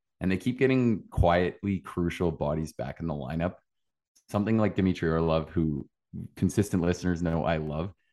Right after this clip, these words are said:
he's not the kind of guy who moves the odds, but for that team, people who watch him consistently know he actually drives play at a really high level. He's one of the more sneaky, important pieces on the team. So now with the decor healthier, they're really controlling play at a high rate.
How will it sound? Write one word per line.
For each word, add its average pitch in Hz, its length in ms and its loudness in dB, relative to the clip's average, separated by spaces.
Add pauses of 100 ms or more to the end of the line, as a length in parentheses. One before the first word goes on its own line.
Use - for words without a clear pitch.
(360)
he's 117 340 0
not 117 140 2
the 101 80 -4
kind 107 160 2
of 101 60 2
guy 101 140 4
who 92 80 4
moves 87 340 2
the 78 100 0
odds, 95 440 0
but - 220 -4
for 82 140 0
that 80 380 0
team, 104 420 2
people 85 240 -2
who 87 60 0
watch 80 240 -2
him 90 100 -4
consistently 104 640 -6 (100)
know 85 240 2
he 85 160 0
actually 80 260 -6
drives 78 320 -4
play 80 360 -2
at - 80 -8
a 80 80 -4
really 80 220 -2
high 82 180 -2
level. 78 400 -6
He's 82 200 -6
one 87 180 0
of 82 40 -2
the 82 60 -2
more 80 180 -2
sneaky, 80 360 -6
important 76 400 -4
pieces 78 400 -10
on 76 100 -6
the 80 60 -6
team. 85 440 -6 (420)
So - 120 -8
now 87 160 0
with 85 120 -4
the 82 60 -6
decor 85 440 -4
healthier, 85 520 -2
they're 78 220 -4
really 87 240 0
controlling 80 460 -6
play 82 200 -6
at 78 60 -4
a 78 60 -4
high 78 200 -4
rate. 80 440 -8